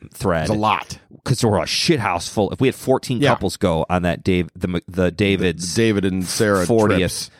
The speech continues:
Speaker 1: Which was awesome.
Speaker 2: Yeah.
Speaker 1: Which at first I was like, "Man, fourteen couples on a trip? Like, that seems nuts." But we
Speaker 2: Yeah.
Speaker 1: were all in an all-inclusive resort. And
Speaker 2: Yeah.
Speaker 1: you just stay at the resort. So it was like, you
Speaker 2: It
Speaker 1: could
Speaker 2: was
Speaker 1: do
Speaker 2: super easy.
Speaker 1: so many ways to, like, do your own things
Speaker 2: Yeah.
Speaker 1: and, like, kind of, you, there was no pressure to, like, do specific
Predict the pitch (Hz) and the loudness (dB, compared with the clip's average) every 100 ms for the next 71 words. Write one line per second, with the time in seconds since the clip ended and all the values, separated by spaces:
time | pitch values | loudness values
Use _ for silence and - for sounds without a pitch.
0 | - 107 101 92 - 123 90 95 80 117 | -4 -4 -2 -2 0 0 -2 -6 -4 -2
1 | 101 - - - 123 - 190 113 104 95 | -2 -4 -4 -2 0 0 0 0 -2 -4
2 | 113 80 - 180 - 226 - 175 202 196 | -6 -6 -2 -2 -2 -8 -4 -2 0 0
3 | 165 - - - 117 - - - 143 - | -2 -2 -4 -2 -4 -2 -6 -6 -10 -4
4 | 120 - - 120 135 139 139 113 104 - | -4 -2 -2 0 4 4 2 0 -4 0
5 | 110 98 113 101 90 104 95 95 123 85 | 0 0 -4 -4 -4 0 0 2 -2 -2
6 | - 101 92 80 82 90 90 - - - | -4 -4 -4 -4 -2 0 0 -4 -20 -20
7 | - 143 131 135 123 127 - 165 151 120 | -4 -2 0 0 2 0 2 0 2 2
8 | 135 175 170 135 135 120 135 202 170 147 | 2 2 2 2 0 0 2 2 2 2
9 | 131 123 127 110 85 113 107 104 98 107 | 2 2 0 0 2 2 4 2 0 -2
10 | 101 101 139 98 - 107 95 110 117 120 | -2 0 0 0 -2 -4 -2 -2 -2 0
11 | 113 135 139 - 117 95 - 95 104 87 | 0 0 -4 -2 -2 -2 -2 0 0 -2
12 | - 107 101 98 - - 95 104 92 | -2 2 2 0 -4 -4 -2 -2 -4